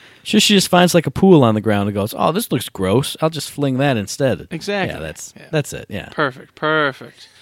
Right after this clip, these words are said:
Speaker 2: So if you guys wanna know the whole story and read it, uh, you know, obviously go to the battle plan and read it because
Speaker 1: Yeah.
Speaker 2: it's fun and, uh, gives you kind of an inside look at her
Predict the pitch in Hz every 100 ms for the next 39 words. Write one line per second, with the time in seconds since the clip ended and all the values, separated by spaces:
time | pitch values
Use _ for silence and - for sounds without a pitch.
0 | _ _ _ - 170 156 185 196 185 175
1 | 165 139 147 139 - 147 143 139 139 131
2 | 131 139 131 135 - 127 127 127 120 -
3 | 139 139 156 135 139 135 131 135 131 131
4 | 143 139 127 123 131 143 131 135 - _
5 | 127 139 131 123 - - 110 151 - -
6 | 170 156 170 165 - - 127 127 123 127
7 | 127 120 147 135 131 151 135 131 135 135
8 | 135 127 131 131 131 127 - _ _ -
9 | - 135 123